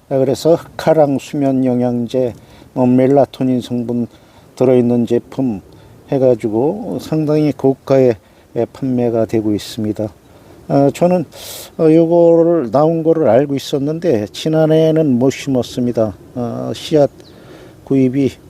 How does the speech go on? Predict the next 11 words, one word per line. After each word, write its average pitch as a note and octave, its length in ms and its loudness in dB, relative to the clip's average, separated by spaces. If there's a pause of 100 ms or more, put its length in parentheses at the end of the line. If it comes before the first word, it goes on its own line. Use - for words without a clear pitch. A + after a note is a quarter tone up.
에, A#2 480 -4
좀 - 140 -18 (100)
안 B2+ 180 2
돼가지고요. A#2 720 -2 (160)
아, C#3 60 -10
근데 C3 280 -6 (560)
올해 C#3 260 4
씨앗 D#3+ 380 0
구입이 B2 560 0 (200)
됐습니다. A#2 760 -4
그래서 D3 400 -6